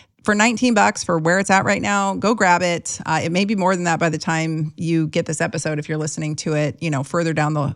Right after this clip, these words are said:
the line in coming weeks. But it's a great tool and it will give you a lot of insight. And as I add to it, those of you who get it at this low price, uh, you get the add-ons for free. So grab it now. We'll make sure it's available in the show notes for you too.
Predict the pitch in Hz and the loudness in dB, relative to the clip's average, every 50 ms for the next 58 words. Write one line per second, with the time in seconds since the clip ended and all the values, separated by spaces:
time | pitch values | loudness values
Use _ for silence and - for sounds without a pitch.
0 | - 247 185 165 160 160 160 165 165 160 156 151 151 147 - 170 165 165 156 160 | -6 -4 -2 0 0 2 2 2 2 0 0 -2 -4 -2 -2 0 0 0 0 0
1 | 180 185 165 - - - - 175 160 147 - - - - - - - - - - | 0 0 0 -2 -4 -2 0 0 0 0 -4 -10 -18 -18 -18 -20 -20 -16 -6 0
2 | 208 208 196 - 208 185 170 156 151 151 151 - 180 180 202 214 220 226 226 - | 0 0 0 2 0 2 4 4 2 2 0 -4 -2 0 2 2 2 2 0 -4
3 | - 190 175 170 165 160 160 160 165 - _ _ - 170 165 165 160 160 156 156 | -4 -2 0 2 2 2 2 0 -2 -6 _ _ -2 2 4 4 4 4 2 0
4 | 151 147 151 - - - _ _ _ - - 185 160 196 165 147 190 175 175 165 | -2 -2 -4 -4 -6 -8 _ _ _ -4 -4 -2 0 0 0 0 0 0 2 0
5 | 160 151 151 156 151 156 151 147 143 - - - 143 151 - - 202 220 220 226 | 2 4 4 2 2 2 -2 -4 -4 -4 -2 -2 -2 -2 -2 -2 0 2 2 2
6 | 226 240 220 - 220 226 240 226 - - 247 226 208 196 175 - _ _ - - | 2 2 2 4 4 2 2 2 0 -2 0 2 2 2 0 -2 _ _ -20 -20
7 | - _ - - _ - - 208 208 208 233 214 208 214 208 202 202 180 196 190 | -20 _ -20 -20 _ -4 -2 0 0 2 0 0 0 0 0 0 0 0 0 0
8 | 190 180 180 170 - - 175 170 156 - - - 180 175 170 160 - - 175 165 | 2 2 0 0 0 -2 -2 -2 -2 -4 -6 -4 0 0 0 0 2 2 2 2
9 | 160 156 147 - - - _ - - - - - - 80 - - 190 175 180 190 | 2 0 -2 -6 -8 -12 _ -14 -14 -14 -14 -18 -18 -18 -14 -10 -8 -6 -4 -4
10 | 165 - 190 170 - _ - 175 160 - 170 175 190 180 147 147 147 139 - - | -2 0 -2 -2 -2 _ -2 -2 0 2 2 2 2 2 0 -2 -2 -4 -4 -4
11 | 151 147 - 180 165 135 101 156 147 - - 170 139 127 139 156 - _ _ _ | -4 -2 0 0 -2 -2 -2 -4 -8 -4 -2 0 0 0 0 -4 -8 _ _ _
12 | _ _ _ _ _ - - 190 190 226 262 233 - 180 170 170 175 202 233 233 | _ _ _ _ _ 2 4 4 6 6 4 2 0 2 2 4 4 4 2 2
13 | - - 196 208 202 202 202 - - - 208 202 - 185 - 170 170 170 160 170 | 0 0 2 2 4 4 2 0 0 -2 -2 0 0 0 2 4 4 4 4 2
14 | 151 - - 165 160 156 147 - 160 156 156 151 - - - 147 143 139 139 - | 2 2 2 2 2 2 2 2 2 2 2 0 -2 -2 -2 -2 0 0 -2 -2
15 | - 139 113 90 160 | 0 0 0 0 -2